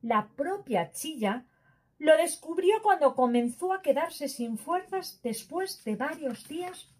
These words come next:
sin comer. Nadie sabía que tenía hambre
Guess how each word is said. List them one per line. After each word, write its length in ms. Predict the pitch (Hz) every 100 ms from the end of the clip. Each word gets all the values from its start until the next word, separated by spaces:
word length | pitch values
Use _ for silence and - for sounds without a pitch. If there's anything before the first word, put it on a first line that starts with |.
| _
sin 680 | _ - - 349 247 220 202
comer. 420 | - 170 165 233 381 - - - _ _ _ _ _ _ _ _ _ _ _ _ _ _ _ _ _ -
Nadie 380 | 262 294 339
sabía 460 | 339 269 269 294 302
que 140 | 269 -
tenía 460 | 233 247 277 240
hambre 360 | 339 240 185